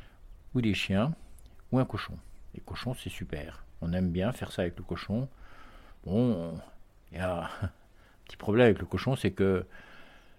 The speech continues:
le cochon, il, des fois, il mange la truffe. Euh, c'est un animal, euh, sympathique.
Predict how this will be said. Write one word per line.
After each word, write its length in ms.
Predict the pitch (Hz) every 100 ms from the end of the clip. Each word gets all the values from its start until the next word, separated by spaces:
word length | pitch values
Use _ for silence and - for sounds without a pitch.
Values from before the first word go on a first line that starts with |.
| - -
le 60 |
cochon, 280 | 85 87 127
il, 140 | 98 82
des 80 |
fois, 220 | 82 - 101
il 40 |
mange 220 | 87 92
la 80 | 80
truffe. 340 | - 69 - - - - - - - - - - - - - - - - 123
Euh, 560 | 113 110 113 117 123 113
c'est 160 | -
un 20 | 127
animal, 580 | 123 127 127 143 147
euh, 300 | 107 101 104
sympathique. 560 | 104 117 - 123 -